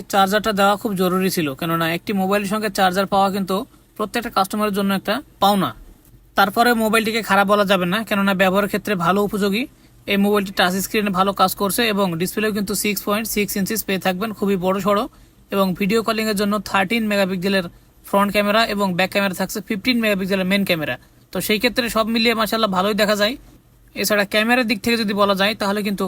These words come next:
ক্যামেরা কিন্তু ফিফটি মেগাপিক্সেলের ক্যামেরা পেয়ে থাকবেন, সেখান থেকে ভালো পারফরমেন্স পেয়ে থাকবেন, ক্লিয়ার এবং ফটোশুট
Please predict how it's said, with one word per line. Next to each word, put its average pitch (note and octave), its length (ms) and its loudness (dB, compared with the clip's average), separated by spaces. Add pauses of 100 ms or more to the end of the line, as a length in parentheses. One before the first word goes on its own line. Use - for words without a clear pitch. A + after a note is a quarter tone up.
(120)
ক্যামেরা G#3 300 0
কিন্তু A3+ 140 -2 (100)
ফিফটি A3+ 340 0 (100)
মেগাপিক্সেলের G3+ 520 2
ক্যামেরা F#3+ 260 0
পেয়ে F#3+ 180 -2
থাকবেন, G3+ 240 -2 (460)
সেখান G#3 280 0
থেকে G#3+ 140 0 (140)
ভালো A3 180 4 (140)
পারফরমেন্স G3+ 440 0
পেয়ে G3 180 0
থাকবেন, G3 240 0 (120)
ক্লিয়ার A3 400 4
এবং A3+ 140 0 (520)
ফটোশুট A#3 460 0